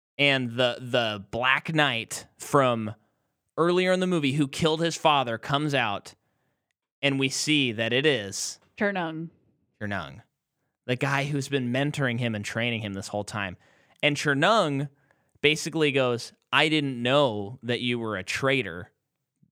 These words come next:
Speaker 1: being that he was with his father and, like, that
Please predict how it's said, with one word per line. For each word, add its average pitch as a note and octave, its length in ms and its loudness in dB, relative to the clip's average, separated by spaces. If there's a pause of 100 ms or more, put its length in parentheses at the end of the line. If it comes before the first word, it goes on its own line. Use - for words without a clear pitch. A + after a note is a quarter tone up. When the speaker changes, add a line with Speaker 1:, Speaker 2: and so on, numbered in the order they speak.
(160)
Speaker 1:
being A#2 340 -2
that F#2 120 -6
he A2 160 -4
was G2 180 -8
with G#2 240 -8
his F#2 180 -8
father F2 640 -10
and, G2 200 -12
like, F2+ 220 -12
that F#2+ 280 -6